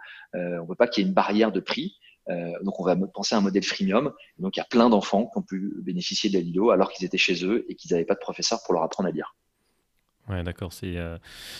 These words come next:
Speaker 2: cette dimension dans l'éducation est, est, est très, euh, je trouve, est, est, est très, euh, euh, relevant. Enfin, euh, on, on sent vraiment que dans l'éducation, euh, on peut avoir cet impact, euh, rapide et, et, et large. Est-ce que,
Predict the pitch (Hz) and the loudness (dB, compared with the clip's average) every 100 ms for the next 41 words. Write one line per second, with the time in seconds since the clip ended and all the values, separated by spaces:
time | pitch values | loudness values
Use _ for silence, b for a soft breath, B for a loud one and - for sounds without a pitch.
0 | B - 98 104 107 - 117 107 92 92 | B -8 0 4 4 2 -2 0 0 -2
1 | 90 95 - 107 90 98 101 120 - - | -4 -6 -4 -6 -6 -6 -6 -8 -10 -6
2 | 104 101 87 82 82 82 - - - - | -4 -2 -4 -6 -8 -10 -14 -18 -18 -12
3 | 101 87 - 95 82 107 98 - 98 95 | -8 -8 -8 -14 -14 -16 -16 -14 -10 -8
4 | 87 82 80 80 80 b b b b - | -8 -6 -8 -8 -12 b b b b -16
5 | 90 90 98 98 92 104 113 110 - 87 | -12 -10 -6 -4 -4 -6 -6 -8 -8 -6
6 | 87 85 85 - 107 73 - 101 - 117 | -6 -8 -12 -14 -14 -14 -8 -6 0 0
7 | 104 95 104 90 87 87 95 - 104 98 | 2 -2 -2 -2 -4 -6 -8 -6 -4 -4
8 | 98 78 76 78 80 - 90 - 98 95 | -4 -6 -8 -10 -12 -12 -12 -6 -4 -2
9 | 87 82 92 92 - - 85 90 90 - | -4 -4 -4 -4 -8 -8 -6 -6 -8 -10
10 | 85 82 80 101 90 90 - 95 95 87 | -8 -8 -10 -8 -6 -6 -6 -4 -4 -4
11 | 85 90 87 - 92 90 107 120 95 110 | -6 -4 -6 -4 -4 0 0 -2 -6 -8
12 | - - 131 139 95 | -8 -6 -4 -4 -6